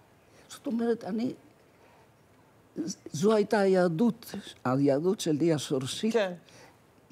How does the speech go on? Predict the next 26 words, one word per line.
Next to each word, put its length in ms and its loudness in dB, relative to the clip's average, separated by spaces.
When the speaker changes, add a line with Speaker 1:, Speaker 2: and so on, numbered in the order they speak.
Speaker 1:
כן. 140 2
אז 280 -2
אבא 260 2
אמר 260 2
לי 260 0
את 100 -2
זה, 200 0
אבא 280 -2
אמר 240 -2
לי, 260 -4
"תיזהר 480 2
מעבודה 460 -2
זרה." 400 -12
Speaker 2:
Mm. 40 -8
Speaker 1:
וזה 200 -4
לקח 340 -2
לי 80 -4
שנים 540 0
להבין 440 2
את 140 -4
המסר 540 0
הזה, 320 -4
אבל 260 2
אני 200 4
עוסק 480 0
בזה 520 2